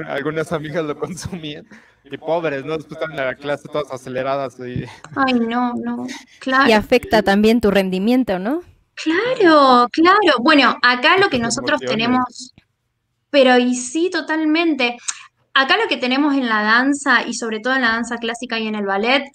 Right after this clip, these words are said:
Speaker 2: es que hay un gran riesgo de trastornos de la conducta alimentaria.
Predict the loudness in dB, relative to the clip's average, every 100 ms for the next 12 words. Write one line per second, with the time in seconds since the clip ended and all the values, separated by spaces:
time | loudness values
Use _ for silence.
0 | -2 -2 -2 -4 -2 0 0 0 -2 -2
1 | -2 -2 -2 -2 -4 -8 -6 -4 -2 -2
2 | -2 -4 -6 -4 -2 -2 -4 -4 -2 -2
3 | -6